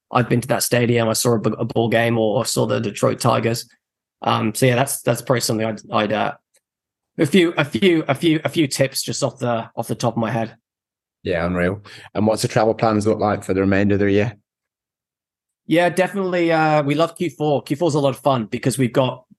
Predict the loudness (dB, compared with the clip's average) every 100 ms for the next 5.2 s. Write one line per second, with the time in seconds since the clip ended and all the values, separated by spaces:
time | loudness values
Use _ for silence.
0 | _ -2 0 0 -2 -2 -2 -2 -4 0
1 | 0 0 0 2 2 0 -4 -18 _ _
2 | 0 2 2 0 -2 0 -4 -4 -12 _
3 | 0 2 2 0 -2 -4 -4 -2 -4 -4
4 | -6 -4 -2 -2 -2 -2 0 -2 -2 -2
5 | -2